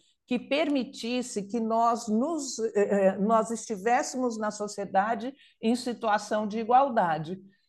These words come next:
E aí que eu acho que a professora Wanda traz a perspectiva das encruzilhadas, né?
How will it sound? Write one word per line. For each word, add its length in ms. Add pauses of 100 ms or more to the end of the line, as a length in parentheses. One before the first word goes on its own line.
E 120
aí 580
que 80
eu 140
acho 340
que 760
a 60
professora 560
Wanda 400
traz 400
a 60
perspectiva 760
das 220
encruzilhadas, 1000
né? 220